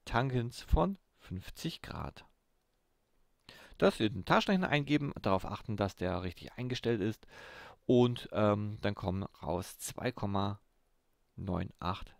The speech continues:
Zentimeter. So, damit haben wir die, die Höhe bekannt, die Höhe,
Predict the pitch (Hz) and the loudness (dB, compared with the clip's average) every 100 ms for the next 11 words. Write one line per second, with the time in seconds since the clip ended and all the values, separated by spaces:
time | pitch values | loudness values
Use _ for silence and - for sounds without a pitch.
0 | _ - 90 123 110 92 78 55 - _ | _ -6 -6 -4 -2 -2 -4 -10 -14 _
1 | _ _ _ _ _ _ _ _ _ _ | _ _ _ _ _ _ _ _ _ _
2 | _ _ _ _ _ _ _ _ - - | _ _ _ _ _ _ _ _ -20 -20
3 | - - - - - _ - 202 156 90 | -20 -20 -18 -18 -20 _ 6 10 12 10
4 | 92 147 185 180 151 127 113 98 110 104 | 8 8 6 6 2 2 0 -2 0 2
5 | 110 110 104 87 - 110 240 - - - | 4 2 2 0 2 0 0 -8 -16 -4
6 | 107 101 | -2 -2